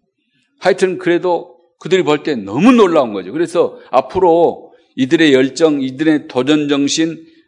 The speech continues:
에, 이들의 그, 어, 이게 그런 정신은 세계를 지배하게 될 것이다. 그렇게 말한 분들이 많다고요.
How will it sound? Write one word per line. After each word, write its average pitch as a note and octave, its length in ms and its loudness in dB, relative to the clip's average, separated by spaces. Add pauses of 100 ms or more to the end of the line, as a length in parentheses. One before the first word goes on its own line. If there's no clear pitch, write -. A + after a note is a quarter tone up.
(100)
에, A2+ 220 -4
이들의 C#3+ 380 0
그, B2+ 120 -2 (560)
어, - 100 -20
이게 G2+ 540 -10 (580)
그런 C#3+ 240 0
정신은 C3 680 -6
세계를 D3+ 440 -4
지배하게 A2+ 460 -4
될 F#2+ 120 -16
것이다. F2+ 460 -12
그렇게 C#3 300 -8
말한 A#2 360 0
분들이 G2 260 -10
많다고요. D#2+ 540 -14